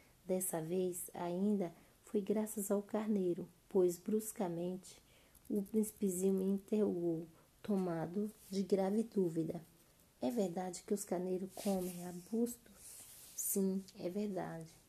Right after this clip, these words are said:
"Ah, que bom." Não compreendi logo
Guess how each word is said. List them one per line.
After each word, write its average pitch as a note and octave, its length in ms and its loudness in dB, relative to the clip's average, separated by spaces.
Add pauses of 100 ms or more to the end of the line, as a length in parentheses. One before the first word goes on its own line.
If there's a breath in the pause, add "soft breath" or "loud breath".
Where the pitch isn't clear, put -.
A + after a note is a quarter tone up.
(120)
"Ah, G#3+ 360 -2
que G#3 160 2
bom." E3 340 -4 (540 loud breath)
Não A#3+ 180 6
compreendi A3+ 720 4
logo F#3 240 2